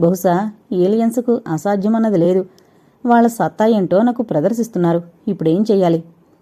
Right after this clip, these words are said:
కొన్ని క్షణాలు ఆలోచించాడు. ఆ తర్వాత పక్కనే ఉన్న టెలిఫోన్ రిసీవర్ తీసుకుని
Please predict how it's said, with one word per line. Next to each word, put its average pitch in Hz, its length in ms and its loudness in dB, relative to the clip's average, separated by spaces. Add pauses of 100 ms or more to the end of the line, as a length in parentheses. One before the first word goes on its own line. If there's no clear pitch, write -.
(640)
కొన్ని 185 260 -2
క్షణాలు 185 540 -2
ఆలోచించాడు. 175 680 -2 (340)
ఆ 277 100 2
తర్వాత 208 720 0
పక్కనే 196 320 -2
ఉన్న 214 140 -2
టెలిఫోన్ 214 560 -2
రిసీవర్ 226 360 -2
తీసుకుని 208 540 -4